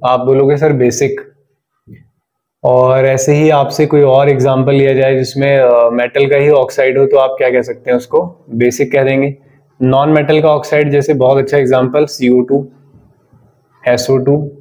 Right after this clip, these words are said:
एसओ थ्री, ये सारी gases कैसी हैं? Acidic हैं। और ये metal का oxide मैंने लिया है,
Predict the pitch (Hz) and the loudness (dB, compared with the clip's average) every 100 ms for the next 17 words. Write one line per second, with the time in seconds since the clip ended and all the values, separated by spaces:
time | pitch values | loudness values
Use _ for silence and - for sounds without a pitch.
0 | - _ - - _ - _ _ _ - | -20 _ -20 -20 _ -20 _ _ _ -20
1 | - _ 123 117 131 127 135 139 131 131 | -20 _ -2 0 -2 0 0 2 0 0
2 | 123 131 135 123 143 135 147 135 147 156 | 0 0 0 0 -2 -2 -4 0 0 0
3 | 139 - - - _ _ 127 127 151 156 | -4 -10 -20 -20 _ _ -4 -2 0 0
4 | 156 160 - - _ _ _ - 139 143 | 0 -4 -12 -20 _ _ _ -2 0 2
5 | 131 123 143 151 143 - 147 147 147 147 | 0 0 0 0 -2 -2 0 0 0 2
6 | 147 147 151 156 - | 2 2 0 -4 -8